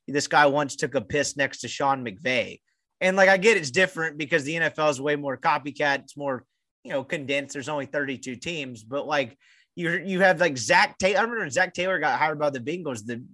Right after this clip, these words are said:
Cincinnati people I knew in media, particularly the ones that didn't cover the Bengals, were like, "Who the hell is this guy?" And, like, there's just so extremes on that, than the way they're viewed as, like, their value is viewed as N F L head coaches versus college head coaches is fascinating to me. I mean, hell,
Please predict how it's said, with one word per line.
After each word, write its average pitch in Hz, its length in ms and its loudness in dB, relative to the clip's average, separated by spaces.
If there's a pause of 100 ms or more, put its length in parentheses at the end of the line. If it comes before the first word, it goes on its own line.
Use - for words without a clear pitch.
Cincinnati 160 600 -4
people 123 280 -4
I 123 120 0
knew 135 140 -6
in 113 120 -8
media, 127 380 -2
particularly 160 480 -2
the 139 80 -2
ones 131 140 -2
that 131 80 -2
didn't 123 120 -4
cover 127 220 0
the 101 60 -10
Bengals, 127 380 -6
were 110 60 -10
like, - 180 -12
"Who 180 60 -4
the 151 80 -2
hell 151 160 0
is 110 100 -6
this 175 200 -4
guy?" 151 320 -8 (360)
And, 190 160 4
like, 190 240 6 (360)
there's 214 160 6
just 269 200 4
so 269 200 10
extremes 190 640 0
on 147 100 -4
that, 147 240 4
than 165 180 2
the 160 120 -2
way 190 180 4
they're 156 240 -2
viewed 165 340 -4
as, 139 180 0
like, 151 120 -6 (100)
their 160 220 2
value 165 420 4
is 127 120 -6
viewed 135 260 -4
as 123 160 -6
N 143 120 -4
F 127 120 -6
L 135 140 2
head 135 200 -2
coaches 123 340 -4
versus 113 300 -8
college 120 360 0
head 113 200 -6
coaches 104 360 -10
is 98 120 -16
fascinating 107 560 -6
to 95 60 -20
me. 92 140 -20
I - 20 -18
mean, 131 160 -14
hell, 151 320 -2